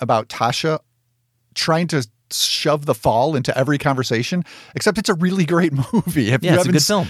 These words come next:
Speaker 1: it's so good. Yeah, uh, and undervalued, I think. So I'm glad it's getting, I'm glad Tasha is still out there spreading the good word.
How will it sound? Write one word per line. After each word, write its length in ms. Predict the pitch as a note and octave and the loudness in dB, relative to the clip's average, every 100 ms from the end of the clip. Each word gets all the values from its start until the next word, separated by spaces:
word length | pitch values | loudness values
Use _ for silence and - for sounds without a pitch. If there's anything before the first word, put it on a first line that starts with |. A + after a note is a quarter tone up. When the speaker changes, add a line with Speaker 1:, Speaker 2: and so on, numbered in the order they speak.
| - | -2
Speaker 1:
it's 180 | F3+ - | -2 0
so 260 | - D3 B2+ | 0 2 2
good. 300 | C3 F#2+ F#2 | 2 0 0
Yeah, 240 | A#2+ G2 | 2 2
uh, 200 | A#2 C#3+ D#3 | 2 0 2
and 260 | D3 C#3+ B2 E3 | 0 0 -2 -2
undervalued, 640 | F3+ F3+ D#3 C3 G2+ F2+ | 0 2 2 0 0 0
I 100 | F#2+ | 0
think. 240 | F#2 D#2+ | -2 -4
So 120 | - | 0
I'm 80 | G2+ | 0
glad 220 | A#2 B2 A#2 | 2 0 0
it's 160 | - - - - - | -4 -10 -18 -20 -10
getting, 300 | - D3 C#3+ | 0 2 2
I'm 120 | C#3 C3+ | 0 0
glad 260 | G3 F#3 | 0 0
Tasha 300 | - C#3+ - | 0 0 0
is 120 | B2 | -2
still 220 | - B2 G2+ | 0 2 2
out 200 | G#2+ - | 0 -2
there 180 | E2 | -4
spreading 340 | - - G#2 F#2+ | -2 0 0 0
the 60 | |
good 160 | G2+ F2+ | -2 -4
word. 300 | D#2+ C#2 | -4 -8